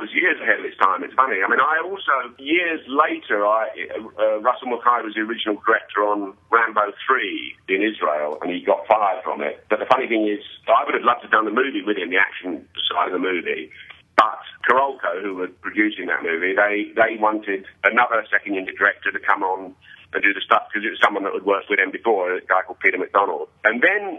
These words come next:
so I, you know, realised, okay, I wasn't gonna get to work with Russell again, which was a shame. But anyway, uh, after a couple of weeks, the phone rang, and, uh, it was the, the office in Israel where they were shooting. They wanted me to come out immediately,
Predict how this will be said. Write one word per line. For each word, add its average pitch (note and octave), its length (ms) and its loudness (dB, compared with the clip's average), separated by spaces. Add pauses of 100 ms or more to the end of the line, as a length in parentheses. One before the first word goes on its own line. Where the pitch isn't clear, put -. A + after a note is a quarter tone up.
(120)
so C3+ 180 6
I, B2+ 120 0 (120)
you G2 140 -2
know, F2+ 100 0
realised, F#2+ 380 0
okay, F#2+ 180 0
I F2+ 80 4
wasn't F#2 240 -4
gonna E2 160 -4
get - 140 -2
to F#2 100 -6 (180)
work G2+ 160 2
with F2+ 100 -8
Russell F2 260 -2
again, F2+ 180 0
which - 160 -8
was - 80 -4
a - 80 -4
shame. E2 400 0
But F#2+ 80 4
anyway, F2 320 0 (240)
uh, F#2+ 80 -4 (320)
after A#2 160 -2
a - 20 -4
couple A2+ 220 2
of A2 60 -2
weeks, A2+ 200 0 (240)
the - 120 -2 (280)
phone D3 300 4
rang, A2 480 2
and, A#2+ 180 -2
uh, A#2+ 300 2 (240)
it A2 140 2
was A#2+ 160 -2
the, A2+ 240 -8
the A#2+ 80 2
office C3 320 2
in A#2 80 4
Israel G2+ 480 2
where G2+ 80 4
they G2 80 0
were G2 160 -2
shooting. G2+ 400 0
They G#2+ 80 2
wanted G#2 160 -2
me G#2+ 80 -6
to G#2 80 -8
come G#2+ 160 2
out A2 240 0
immediately, A2 480 -6